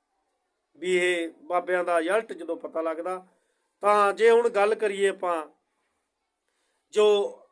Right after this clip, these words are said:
ਸਿਰਸਾ ਵਾਲਾ ਬਾਬਾ ਜਿਹੜਾ ਰਾਮ ਰਹੀਮ ਆ, ਇਹਨੂੰ ਹਰ ਸਾਲ ਦੇ ਵਿੱਚ ਇੱਕ ਦੋ ਵਾਰ ਪੈਰੋਲ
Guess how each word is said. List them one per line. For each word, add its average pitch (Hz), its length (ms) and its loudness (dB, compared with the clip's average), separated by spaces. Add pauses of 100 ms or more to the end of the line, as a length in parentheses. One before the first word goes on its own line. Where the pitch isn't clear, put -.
(320)
ਸਿਰਸਾ 233 420 4
ਵਾਲਾ 208 240 4
ਬਾਬਾ 185 300 2
ਜਿਹੜਾ 185 240 0
ਰਾਮ 165 220 -2
ਰਹੀਮ 160 280 -10
ਆ, 123 60 -14 (340)
ਇਹਨੂੰ 233 200 2
ਹਰ 226 220 6
ਸਾਲ 185 340 2
ਦੇ 185 100 0
ਵਿੱਚ 165 260 -8 (120)
ਇੱਕ 190 200 -8
ਦੋ 180 140 -4
ਵਾਰ 156 240 -6
ਪੈਰੋਲ 151 540 -8